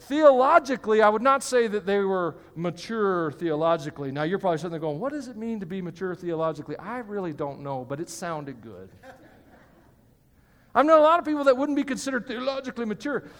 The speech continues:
but their faith was of such that they believed God for crazy big things and accomplished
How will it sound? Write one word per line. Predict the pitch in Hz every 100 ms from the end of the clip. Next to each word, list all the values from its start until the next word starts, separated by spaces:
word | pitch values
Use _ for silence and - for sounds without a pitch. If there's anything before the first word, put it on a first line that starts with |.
| - -
but | 262 254
their | 233 214
faith | - 269 320 339 302
was | 220 190 160
of | 127
such | - - 113 110 - - - _ _ _ _ _ _ _ _ _ _ -
that | 196
they | 233
believed | 254 214 196 233 254 254 254 254
God | 196 226 208 135 110 104 - _ _ _ _
for | 147
crazy | - 190 202 185 208
big | 170 170
things | 160 139 147
and | 151 175
accomplished | 170 - 247 285 269 113 98 - _